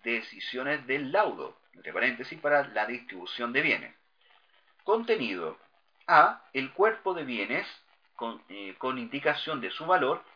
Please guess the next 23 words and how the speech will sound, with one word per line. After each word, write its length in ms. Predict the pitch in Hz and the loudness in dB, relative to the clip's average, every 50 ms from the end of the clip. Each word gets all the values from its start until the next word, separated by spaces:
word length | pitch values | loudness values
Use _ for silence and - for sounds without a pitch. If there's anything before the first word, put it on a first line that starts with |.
| _ _ | _ _
B, 340 | 123 147 170 160 175 185 - - _ _ | -4 0 0 0 0 -2 -8 -16 _ _
las 240 | 127 131 135 139 139 | -2 0 0 2 4
bajas 540 | 156 151 151 - - - - 156 147 151 - - | 4 4 4 2 -4 -6 -4 -2 -2 -2 -4 -6
generales, 640 | - 123 113 104 98 113 147 170 147 113 104 117 - - - - _ _ - - - - | -6 -4 -4 -2 4 6 6 6 6 6 2 -4 -6 -8 -12 -18 _ _ -20 -20 -20 -18
eh, 340 | 107 98 92 92 92 87 - | -16 -14 -12 -12 -12 -12 -12
según 280 | - 104 101 104 113 139 | -12 -12 -10 -6 -4 -2
el 140 | 165 180 175 | 0 4 6
laudo. 440 | 147 110 107 120 139 160 190 185 - - - - _ _ | 8 8 8 6 2 2 0 0 -4 -12 -20 -20 _ _
D, 380 | 113 123 165 165 151 170 180 - - - _ _ | -6 0 0 2 2 0 -2 -8 -16 -20 _ _
el 200 | - 120 117 117 | -4 -4 -4 0
cuerpo 380 | - 170 185 180 - 185 180 | 2 2 2 2 2 0 0
de 100 | 170 151 | 0 -2
fruto 340 | 147 - 185 196 190 196 196 | -4 -4 -6 -4 -4 -4 -4
y 60 | 190 | -4
sus 240 | - - 196 175 160 | -4 -4 -4 -4 2
bajas. 480 | 147 131 113 - - - 185 233 233 - - - _ _ _ _ | 4 4 4 4 4 2 2 2 0 -4 -10 -20 _ _ _ _
D, 400 | - 110 120 131 101 - - - - _ - | -16 -2 0 0 0 0 -2 -8 -16 _ -18
el 320 | 85 95 95 92 92 - - | -16 -14 -14 -14 -14 -16 -16
acervo 400 | - - - - 117 110 101 101 | -18 -12 -6 -4 -4 -4 -4 -4
líquido 500 | 110 117 117 117 120 117 120 120 117 117 | -6 -6 -6 -6 -4 0 2 2 0 0
partible. 720 | - 110 90 90 - - 214 233 226 185 107 92 82 - - - _ _ _ _ _ _ | 0 -2 -2 -2 -4 -4 -4 -2 -2 -2 -4 -6 -8 -8 -10 -14 _ _ _ _ _ _
Y 180 | - 143 170 220 | -10 -2 2 2
E, 260 | 202 175 196 214 | 2 2 0 -4